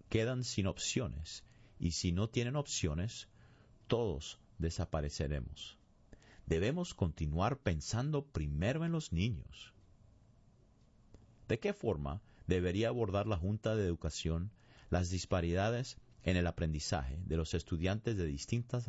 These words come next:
razas e ingresos familiares? Las disparidades en el aprendizaje se pueden abordar respetando y valorando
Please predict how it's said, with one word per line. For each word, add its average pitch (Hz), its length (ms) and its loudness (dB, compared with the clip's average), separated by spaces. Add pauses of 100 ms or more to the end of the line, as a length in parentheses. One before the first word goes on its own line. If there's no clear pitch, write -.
razas 98 560 0
e 87 80 4
ingresos 76 520 0
familiares? 113 800 0 (2000)
Las 95 180 2
disparidades 107 800 0
en 110 80 2
el 98 60 4
aprendizaje 76 760 -2 (220)
se - 160 4
pueden 123 360 0
abordar 101 580 0 (180)
respetando 120 920 0
y 190 140 0
valorando 104 640 2